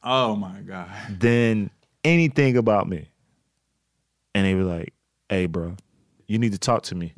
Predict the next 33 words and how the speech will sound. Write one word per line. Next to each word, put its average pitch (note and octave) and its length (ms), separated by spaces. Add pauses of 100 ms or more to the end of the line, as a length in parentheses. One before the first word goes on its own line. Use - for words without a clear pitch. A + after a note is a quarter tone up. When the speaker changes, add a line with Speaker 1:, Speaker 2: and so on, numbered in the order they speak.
(760)
Speaker 2:
And A2 80
I'm F#2+ 60
like, F#2 160
"What's G#2 180
up, G2 140
man?" F#2 320 (280)
"You G2 80
need F#2+ 140
to D2 60
talk E2+ 220
to E2+ 100
me. D#2+ 240 (640)
I F#2+ 140
need F2+ 180
to E2+ 80
ask E2 260
you E2 100
a - 20
question. E2+ 440
You D#2 60
need E2+ 300
to - 160
answer F2 240
this E2+ 200
question." - 500
Speaker 1:
<laughs> - 20
Speaker 2:
And A3 800
I'm G#2+ 140
like, G#2+ 200
"What's A#2+ 200
up?" A2 180 (1200)
"Is A2+ 180
Will, B2 300